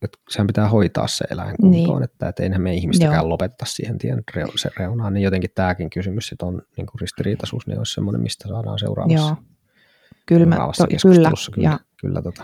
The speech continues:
Speaker 1: funtsittua.
Speaker 2: Kyllä, ja siis eläimiä pitää auttaa aina kun mahdollista, mut se auttaminen ei saa olla siinä se itseisarvo, vaan se, että se eläin tulee paranemaan jollain tietyllä stressitasolla, että jos mennään ihan niinku överiksi, niin ei se ole enää kenenkään etu,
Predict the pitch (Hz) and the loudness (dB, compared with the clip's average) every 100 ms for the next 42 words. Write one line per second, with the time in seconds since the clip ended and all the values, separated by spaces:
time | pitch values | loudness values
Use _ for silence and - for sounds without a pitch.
0 | - 214 196 - - - - _ _ _ | -2 0 0 -6 -14 -18 -18 _ _ _
1 | _ _ - 165 165 175 - - 165 165 | _ _ -4 -2 0 -2 -4 0 2 2
2 | 165 180 196 175 165 160 165 156 156 160 | 4 4 8 6 6 2 0 0 2 0
3 | - - 185 185 _ _ _ 156 160 165 | -2 -2 -2 -4 _ _ _ -4 -4 -4
4 | 165 160 151 160 - - 160 165 - 151 | -4 -4 -4 -4 -6 -4 -4 -4 -2 -2
5 | 151 - 170 185 - - - - - 165 | -2 -2 -2 -2 -4 -6 -6 -6 -6 -6
6 | - 170 165 175 - - 185 185 185 180 | -4 -4 -4 -6 -8 -8 -6 -6 -4 -2
7 | 180 180 175 - 180 - - 170 170 185 | -2 -2 -2 -4 -4 -4 -2 0 0 0
8 | 175 170 165 170 175 175 180 180 175 180 | 0 -2 -2 0 2 2 2 0 0 0
9 | 196 175 175 175 170 - - 165 - - | -2 -4 -2 -2 -2 -4 -4 -4 -4 -4
10 | 175 180 180 180 180 - 151 160 156 160 | -4 -2 -2 -2 -4 -6 -2 0 2 0
11 | - 160 185 196 202 - 180 190 196 196 | 0 0 0 -2 -2 -2 0 0 -2 -2
12 | - - - 160 185 190 190 185 190 196 | -2 -2 -2 -2 -2 0 2 0 0 0
13 | 196 202 196 196 | 0 0 -2 -4